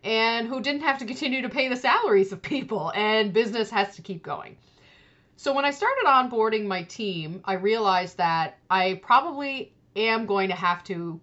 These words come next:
keep the business open. Number one, I hired them for that exact reason, actually, and they all knew that. And number two, it didn't make sense to go through all of this work to onboard people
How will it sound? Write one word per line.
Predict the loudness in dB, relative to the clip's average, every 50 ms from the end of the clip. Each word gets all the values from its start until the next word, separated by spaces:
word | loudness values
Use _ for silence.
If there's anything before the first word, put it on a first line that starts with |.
| _
keep | -12 -12 -12 -10 -8
the | -10
business | -10 -10 -10 -12 -12 -12 -12
open. | -14 -14 -12 -12 -14 -14 -12 -8
Number | -6 -4 -4 -2
one, | 0 2 2 2 2
I | 0 -4
hired | -4 0 4 4 6 6 6 2 0
them | -2 -8 -8 -8
for | -10 -10 -6
that | -6 -6 -6
exact | -6 -10 -10 -10 -10 -10 -10 -12
reason, | -14 -14 -12 -12 -12 -14 -14 -14
actually, | -14 -14 -14 -14 -14 -14 -12 -10 -10 -12 -12 -10 -8
and | -8 -6 -6
they | -6 -6 -6
all | -6 -6 -6
knew | -8 -12 -14
that. | -14 -8 -6 -6 -6 -6 -10 -18 -20 -20 -20 -20 -20 _ _ _ _ _ -6
And | -4 -2
number | -2 -2 -4 -4 -6
two, | -4 -2 -2 0 0 0 -2 -4 -4
it | -10 -10
didn't | -6 -6 -6 -6 -6 -8
make | -8 -8 -8 -10
sense | -14 -18 -4 0 2 2 2 0 -2 -6 -12 -12
to | -10 -8
go | -4 -4 -2 -4 -4
through | -4 -2 -4 -2 4
all | 6 6 6 6 4
of | -2 -4 -4
this | -6 -6 -6 -6
work | -4 -2 -2 -2 -4 -6 -8
to | -12 -6 -2
onboard | 2 2 2 2 0 -4 -4 -6 -6 -8
people | -10 -12 -14 -12 -10 -8 -6 -6 -8 -8